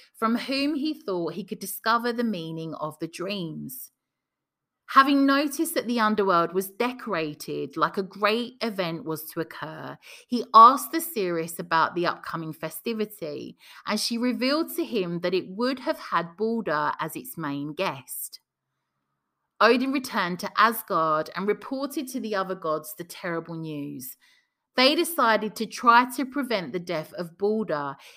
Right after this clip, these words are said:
even though they knew that fate could not be overcome. Frigg in particular asked any living or dead entity of the universe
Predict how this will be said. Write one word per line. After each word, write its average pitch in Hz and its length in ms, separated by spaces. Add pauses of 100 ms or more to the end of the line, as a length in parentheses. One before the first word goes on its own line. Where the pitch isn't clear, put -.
(120)
even 311 400
though 240 200
they 196 160
knew 175 400
that - 260
fate 151 260
could 175 160
not 165 220
be 147 140
overcome. 143 800 (760)
Frigg 277 420
in 277 160
particular 208 720 (100)
asked 175 380 (100)
any 277 380
living 202 420
or 185 220
dead 180 340
entity 214 600
of 247 240
the 285 80
universe 165 800